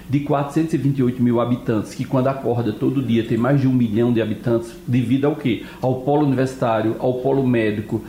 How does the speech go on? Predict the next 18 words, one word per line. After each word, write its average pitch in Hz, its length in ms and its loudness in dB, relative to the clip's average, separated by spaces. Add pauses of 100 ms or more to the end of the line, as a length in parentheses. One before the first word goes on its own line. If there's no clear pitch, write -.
(180)
a 143 140 -2
todo, 190 540 0
a, 147 100 0
a, 139 300 0
ao 139 140 0
polo 151 260 0
industrial, 143 840 0
tudo 208 320 0
isso 175 220 -4
faz 151 160 -2
com 156 80 -2
que 151 80 -2
essa 147 160 -4
cidade 127 400 -2
dialogue 127 440 0
com 147 120 2
o 170 40 2
mundo. 120 440 2